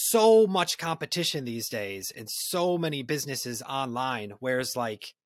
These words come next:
maybe ten, fifteen years ago, like, the number of businesses online was, was, was much different. I'm sure you've seen it as a podcaster, you know, like, the number of, a-, and I see it as,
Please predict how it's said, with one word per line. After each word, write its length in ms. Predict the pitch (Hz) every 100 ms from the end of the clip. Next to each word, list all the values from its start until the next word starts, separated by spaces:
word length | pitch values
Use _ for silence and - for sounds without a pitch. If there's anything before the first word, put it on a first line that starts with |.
| _
maybe 320 | 147 135 127
ten, 380 | 117 - 139 131
fifteen 420 | 123 143 - 127
years 240 | 127 160 160
ago, 380 | 165 170 185 - _ _ _ _ _
like, 180 | - 127
the 80 | 135
number 220 | 135 143
of 120 | 117
businesses 360 | 151 143 147 -
online 460 | 135 120 135 170 131
was, 240 | 113 - 123
was, 340 | 104 - - _
was 400 | 120 98 101 - -
much 220 | 131 147
different. 300 | - - 95 127
I'm 80 | 147
sure 180 | 233
you've 160 | 220 170
seen 220 | - 160
it 60 | 127
as 120 | 117
a 60 | 117
podcaster, 720 | 127 151 113 92 - 95 82 -
you 100 | 107
know, 220 | 104 110 _ _
like, 320 | - 117 95 - _ _ _ _ _ -
the 80 | 131
number 320 | 147 151 139
of, 160 | 110 -
a-, 180 | 151 151
and 140 | 160 165
I 160 | 143
see 240 | 190 - 165
it 60 |
as, 200 | 131 117